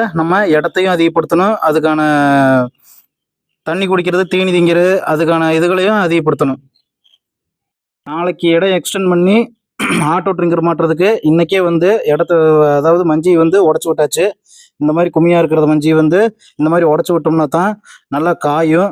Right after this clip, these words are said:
நல்லா மஞ்சி வந்து ட்ரையா இருந்தா தான் கோழி வந்து நல்லா இருக்கும், வெட்டா இருக்கக்கூடாது. வெயில் காலம்னா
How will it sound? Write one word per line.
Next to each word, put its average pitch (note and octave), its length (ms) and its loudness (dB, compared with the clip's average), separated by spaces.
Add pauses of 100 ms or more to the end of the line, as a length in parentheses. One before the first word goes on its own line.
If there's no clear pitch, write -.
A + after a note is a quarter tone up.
(100)
நல்லா D3+ 280 0 (420)
மஞ்சி D3+ 300 2
வந்து F#3 200 0
ட்ரையா D3+ 280 0
இருந்தா E3 220 2
தான் F3+ 220 0 (140)
கோழி E3+ 280 0
வந்து D#3+ 200 2
நல்லா D#3 220 0
இருக்கும், D#3+ 320 0 (500)
வெட்டா D#3 300 -2
இருக்கக்கூடாது. D#3+ 600 0 (1900)
வெயில் F#3 340 0
காலம்னா F3+ 400 0